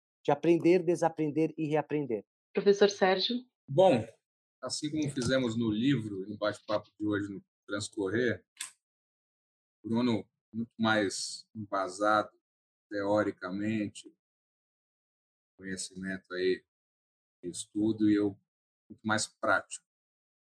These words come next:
Speaker 3: Qual que é o futuro do direito, ao meu ver? Não é o futuro do direito, é o presente do direito. Ficar esperando tá fadado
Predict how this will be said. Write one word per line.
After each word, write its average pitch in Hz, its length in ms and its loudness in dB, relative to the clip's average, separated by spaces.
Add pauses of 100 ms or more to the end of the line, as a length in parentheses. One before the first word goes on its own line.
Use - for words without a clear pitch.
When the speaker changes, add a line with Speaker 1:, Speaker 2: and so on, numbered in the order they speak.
(680)
Speaker 3:
Qual 123 160 -4
que - 60 -4
é 139 60 2
o 135 40 2
futuro 135 460 -2
do 127 100 0
direito, 117 400 0
ao 117 80 -2
meu 117 220 0
ver? 90 300 -6
Não 104 180 -6
é - 20 -2
o 117 80 -2
futuro 110 520 -6
do 92 100 -14
direito, 90 300 -8
é - 20 -4
o 104 80 -8
presente 117 640 -2
do 104 100 -6
direito. 90 320 -4 (400)
Ficar 101 160 -6
esperando 101 540 -6
tá 104 120 -4
fadado 95 540 -4